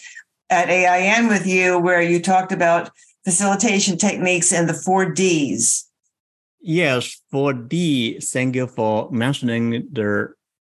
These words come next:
Speaker 2: technique. And this is something I use. I created three D. Later on, I add the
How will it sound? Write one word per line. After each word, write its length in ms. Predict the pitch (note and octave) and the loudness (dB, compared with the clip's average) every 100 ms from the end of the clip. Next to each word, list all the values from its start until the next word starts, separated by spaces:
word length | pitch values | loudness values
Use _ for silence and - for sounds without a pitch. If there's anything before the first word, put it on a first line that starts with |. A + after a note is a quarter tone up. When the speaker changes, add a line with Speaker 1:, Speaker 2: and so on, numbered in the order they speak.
| _ - | _ -6
Speaker 2:
technique. 600 | A2+ A#2 C3+ B2+ - - _ | -2 0 0 -2 -10 -20 _
And 220 | A2 G#2+ | -4 -2
this 200 | B2 A#2 | -2 -4
is 80 | - | -4
something 480 | B2 A#2 G#2+ A2 A2+ | -4 -2 -2 -6 -4
I 160 | G2+ G#2 | -2 0
use. 560 | G#2+ B2 E3 E3 - - - | 0 0 -2 -6 -12 -12 -4
I 480 | G#2 G2+ G2+ - - _ _ - | -2 0 -2 -4 -12 _ _ -8
created 480 | A#2 C3 C#3 B2+ | -2 -2 0 -4
three 200 | C3+ B2 | -2 -2
D. 280 | B2+ C#3+ D3 | 0 0 0
Later 260 | B2 A2+ - | 0 -4 -4
on, 160 | G#2+ | -2
I 180 | G#2+ F#2+ | -4 -4
add 220 | C3 A#2+ | -4 -4
the 120 | A2+ | -4